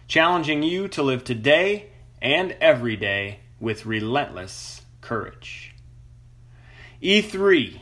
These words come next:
that's exercise three. So, um, under the exercise pillar of health and success, enjoy exercise is what we're gonna talk about today. We're coming out of Link Exercise last time, which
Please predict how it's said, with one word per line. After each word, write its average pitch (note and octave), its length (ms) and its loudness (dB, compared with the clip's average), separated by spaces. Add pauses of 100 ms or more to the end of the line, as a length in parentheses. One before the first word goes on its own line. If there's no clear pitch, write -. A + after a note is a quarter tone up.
that's B2+ 280 0
exercise C#3 840 0
three. D3+ 320 -2
So, A#2+ 440 0
um, G#2+ 400 -4 (1080)
under C3 680 0 (120)
the B2 220 -2
exercise C#3 760 2
pillar B2+ 360 -2
of A2 160 -6
health A#2+ 260 0
and A2+ 100 -10
success, C3 680 -2
enjoy C3+ 920 0
exercise A2 1040 0
is A2+ 140 -8
what A2 120 -4
we're A2 60 -6
gonna G#2+ 160 -4
talk G#2+ 300 -2
about G2+ 260 -6
today. G2+ 260 -8
We're G2 140 -8
coming D3 280 0
out D3 200 4
of A#2+ 340 2 (440)
Link E3 460 2
Exercise D3+ 840 2
last B2+ 360 2
time, C3+ 320 0
which - 360 -6